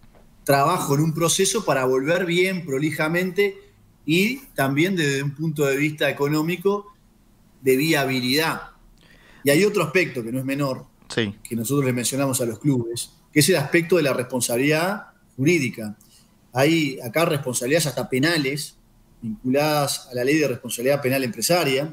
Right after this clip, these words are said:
Speaker 1: que están vigentes, como el delito de peligro, ¿eh? Ya ni siquiera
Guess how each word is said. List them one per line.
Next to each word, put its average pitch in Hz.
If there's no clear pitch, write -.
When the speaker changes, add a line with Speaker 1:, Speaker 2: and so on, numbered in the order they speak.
Speaker 1:
que -
están 123
vigentes, 123
como 113
el 110
delito 135
de 113
peligro, 139
¿eh? 170
Ya 131
ni 131
siquiera 143